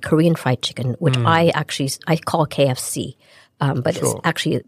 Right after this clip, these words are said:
Speaker 1: the other K F C, and it's the better K F C.
Speaker 2: <laughs>
Speaker 1: Um, they attribute it to Korean fried chicken. Um, Korean fried chicken is double fried,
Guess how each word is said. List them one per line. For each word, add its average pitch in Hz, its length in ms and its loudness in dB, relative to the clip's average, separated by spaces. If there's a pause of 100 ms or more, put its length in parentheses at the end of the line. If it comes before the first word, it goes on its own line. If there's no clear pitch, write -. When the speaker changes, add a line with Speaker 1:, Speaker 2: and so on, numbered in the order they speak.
Speaker 1:
the 143 360 2
other 160 240 4
K 117 200 -2
F 123 80 -6
C, 127 200 -2
and 160 80 -2
it's - 180 -6
the 139 100 -10
better 139 320 -2
K - 160 -10
F - 100 -12
C. - 240 -10 (300)
Speaker 2:
<laughs> 143 280 -2
Speaker 1:
Um, 165 400 4 (600)
they 170 320 4
attribute - 360 2
it 175 140 -2
to 156 560 -2 (560)
Korean 147 300 2
fried 151 240 0
chicken. 127 420 -4 (480)
Um, 165 340 4 (140)
Korean 240 240 4
fried 214 220 0
chicken 185 240 0 (100)
is 196 180 4
double 135 260 0
fried, 117 420 -4